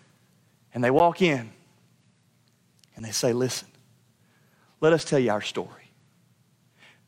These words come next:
Why don't you understand who you are as the church for a minute? It's all gonna be okay, and we got a mission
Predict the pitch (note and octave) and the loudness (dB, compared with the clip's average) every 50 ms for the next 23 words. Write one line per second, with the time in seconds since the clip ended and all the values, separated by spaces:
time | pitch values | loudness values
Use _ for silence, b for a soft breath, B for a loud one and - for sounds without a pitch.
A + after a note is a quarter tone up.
0 | _ _ _ _ _ _ _ - D#3 E3+ F#3+ F#3 C#3 A#2 C3 C#3 D#3+ D#3 B2+ A2 | _ _ _ _ _ _ _ 0 2 4 4 2 0 -2 -2 0 2 2 2 0
1 | G#2 G2 - - _ _ _ _ _ _ - C#3 D3 B2 B2 A#2 - - D3 C3+ | -2 -6 -10 -16 _ _ _ _ _ _ -2 0 0 0 0 -2 -2 0 2 2
2 | B2 A2+ A2+ C3 C3 B2+ B2 A#2 A2 A#2+ A#2 G#2+ F#2+ F2+ - - - - - A2+ | 2 0 0 -2 -2 0 0 2 2 2 2 2 0 -2 -6 -14 -8 -4 -2 -2
3 | - - - - - - G#2+ G#2 - - - _ - - _ _ _ b b b | -2 -2 -4 -8 -6 -6 -6 -8 -10 -14 -20 _ -20 -20 _ _ _ b b b
4 | b b b b b - F#2+ - - A#2+ B2+ C3 C#3 C#3+ C#3 B2+ C3+ C3+ C3 C3 | b b b b b -14 -4 0 2 2 4 2 2 0 -2 0 0 0 0 0
5 | C3+ - - A#2 F#2+ G2 G#2 - - _ _ b b b b b b _ G#2+ G2+ | 0 -2 -2 -2 -2 -2 -6 -12 -20 _ _ b b b b b b _ -8 -2
6 | A2 B2+ B2+ B2+ A#2 G#2 G2 G2 G#2 B2+ C#3 B2+ - - - - | -2 0 2 2 2 2 0 -2 -2 -2 0 0 0 -2 -4 -8